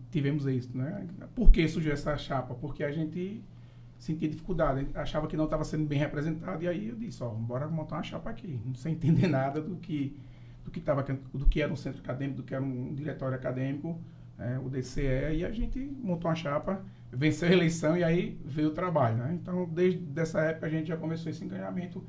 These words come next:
na parte política, né? Que é sempre de tá, é, tá, tá buscando a melhoria do profissional da educação física. Sempre militei nessa área da educação física, espero não parar e fui, tava como conselheiro na, na antiga gestão, fui membro da diretoria,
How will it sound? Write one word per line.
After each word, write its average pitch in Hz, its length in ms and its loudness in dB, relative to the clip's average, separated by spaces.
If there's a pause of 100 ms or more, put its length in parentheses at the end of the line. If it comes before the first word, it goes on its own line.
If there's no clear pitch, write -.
(400)
na 151 140 -2
parte 151 320 -2
política, 175 460 -2
né? 151 140 -4
Que 190 100 -6
é - 20 -2
sempre 190 320 -8
de 196 120 -8
tá, - 300 -6 (840)
é, 143 400 -2
tá, - 180 0
tá 156 160 0
buscando 156 300 12
a 160 40 4
melhoria 147 480 0 (760)
do 131 260 -4
profissional - 460 -6
da 147 60 -4
educação 131 400 -4
física. - 260 -6
Sempre - 240 -6
militei 165 300 0
nessa 139 220 -2
área 147 100 -4
da 139 100 -4
educação 135 380 -6
física, - 320 -2
espero - 340 -4
não 139 120 0
parar 131 600 0 (600)
e 143 580 0 (260)
fui, - 500 2 (160)
tava 143 200 0
como 139 160 -4
conselheiro 143 640 -2 (420)
na, 156 200 -6
na 127 100 0
antiga 120 220 -2
gestão, 123 400 -2
fui - 340 -4
membro 127 240 2
da 127 100 -2
diretoria, 123 680 -2